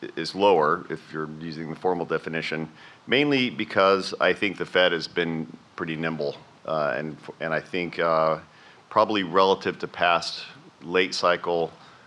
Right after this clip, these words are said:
you know, if you look at past late cycle periods like the one we're in currently, where unemployment is as low as this, if you'd have told me unemployment was gonna, you know, land in the threes and the, and the Fed was gonna be cutting, you know,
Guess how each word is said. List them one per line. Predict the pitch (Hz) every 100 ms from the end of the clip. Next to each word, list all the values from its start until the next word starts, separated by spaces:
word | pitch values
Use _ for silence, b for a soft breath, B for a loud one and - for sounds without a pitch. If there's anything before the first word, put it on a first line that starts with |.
| B _
you | -
know, | 85
if | 76
you | 95
look | 95 98
at | 95
past | 104 95 92 92
late | 87
cycle | - 87 85 85
periods | 90 85 82
like | 85
the | -
one | 85 85 82
we're | 80
in | 78
currently, | - 101 73 85 85 - B B B
where | 87 87 85 87
unemployment | 92 87 90 87 87 -
is | 85
as | 82 85
low | 87 82
as | 80
this, | 87 85
if | 73
you'd | 117
have | 101
told | 110 107
me | 95
unemployment | 92 85 98 95 85
was | 82
gonna, | 92 85 87 82
you | 82
know, | 78 80 80 64
land | 85 90 90
in | 80
the | 82
threes | - 98 90 85 80
and | - 80
the, | 82 -
and | 82
the |
Fed | - 92 82
was | 80
gonna | 87
be | 78
cutting, | - 104 90 78 80 -
you | 90 82
know, | 78